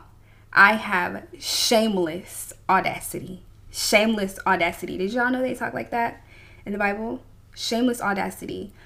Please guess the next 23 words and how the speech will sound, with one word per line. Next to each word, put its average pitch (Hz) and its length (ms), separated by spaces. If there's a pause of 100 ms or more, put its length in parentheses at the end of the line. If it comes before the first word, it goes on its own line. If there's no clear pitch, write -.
(120)
According 214 480
to 226 200
Luke 196 640 (460)
eleven 196 640
eight, - 340 (360)
"I 233 140
tell 226 280
you, 196 320 (380)
even 269 320
though 202 140
he 214 180
will 214 180
not 180 340
get 233 120
up 208 260
and 196 160
give 190 180
you 196 160
the 214 100
bread 190 340
because 196 280
of 190 100
friendship, 185 680